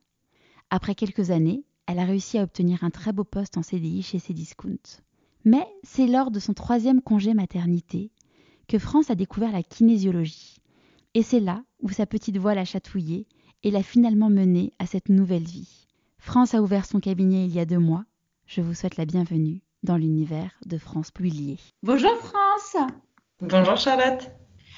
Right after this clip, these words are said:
Speaker 1: Alors, ce que je te propose, c'est de nous parler de l'objet que tu as choisi pour te représenter, s'il te plaît.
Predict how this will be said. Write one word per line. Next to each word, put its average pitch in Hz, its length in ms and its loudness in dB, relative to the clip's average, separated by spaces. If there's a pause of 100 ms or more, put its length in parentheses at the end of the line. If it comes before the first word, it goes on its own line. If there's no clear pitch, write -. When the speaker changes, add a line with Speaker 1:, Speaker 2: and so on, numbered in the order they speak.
(260)
Speaker 1:
Alors, 214 400 4
ce - 80 -16
que - 120 -2
je - 240 -2
te - 80 -2
propose, 226 460 -2
c'est 240 160 -2
de 190 140 0
nous 190 160 2
parler 240 240 2
de 220 120 4
l'objet 214 400 4
que 233 160 0
tu 190 120 0
as 185 60 2
choisi 208 360 0
pour - 180 -14
te 175 120 -4
représenter, 185 760 0
s'il 170 240 -4
te 180 120 0
plaît. 175 300 -2